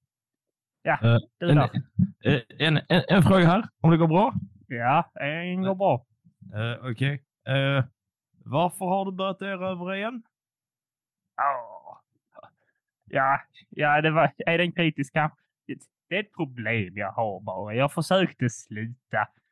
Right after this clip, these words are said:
Speaker 1: och så har jag ju trillat av, eh, fredsvagnen så att säga.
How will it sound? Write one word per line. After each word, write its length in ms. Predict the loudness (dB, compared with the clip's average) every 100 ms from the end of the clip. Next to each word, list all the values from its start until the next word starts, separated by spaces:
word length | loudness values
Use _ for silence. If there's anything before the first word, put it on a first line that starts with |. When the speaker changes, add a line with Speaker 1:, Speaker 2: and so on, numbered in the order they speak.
| _
Speaker 1:
och 140 | -10 -2
så 80 |
har 160 | 0 2
jag 80 | 0
ju 60 | -2
trillat 580 | -6 -4 -2 -4 -6
av, 380 | -6 -8 -8 -10
eh, 220 | -10 -12 -14 -6
fredsvagnen 1000 | -2 -2 -2 0 2 2 2 2 2 0
så 140 | -4
att 80 | -6
säga. 480 | -2 0 2 2